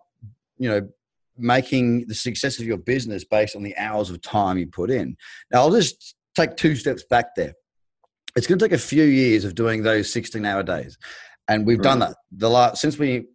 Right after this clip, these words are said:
Speaker 1: started, we, we've, we've worked so hard that,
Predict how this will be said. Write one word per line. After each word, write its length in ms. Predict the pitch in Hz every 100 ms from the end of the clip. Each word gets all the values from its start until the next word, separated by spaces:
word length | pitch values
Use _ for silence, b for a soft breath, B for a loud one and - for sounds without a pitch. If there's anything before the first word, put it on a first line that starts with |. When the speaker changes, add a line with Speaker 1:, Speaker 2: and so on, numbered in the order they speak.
| _ _ -
Speaker 1:
started, 480 | - 127 135 87
we, 100 | 80
we've, 340 | 101 113 117 104 -
we've 320 | 139 135 101
worked 320 | 131 135 -
so 240 | - 170
hard 300 | 123 123 120
that, 140 | 104